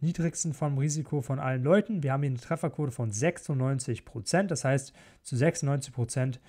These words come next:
machen wir Gewinn. Hier sind schon über fünfhundert oder genau fünfhundertfünfzig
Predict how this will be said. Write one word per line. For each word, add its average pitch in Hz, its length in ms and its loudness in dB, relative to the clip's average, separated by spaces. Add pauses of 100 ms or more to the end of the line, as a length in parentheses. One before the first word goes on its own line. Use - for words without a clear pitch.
(300)
machen 127 420 2
wir 117 260 2 (300)
Gewinn. 202 400 4
Hier 147 160 -2
sind 147 160 -2
schon 165 160 0
über 170 300 4
fünfhundert 147 640 0 (280)
oder 127 160 4
genau 131 260 4
fünfhundertfünfzig 143 960 -2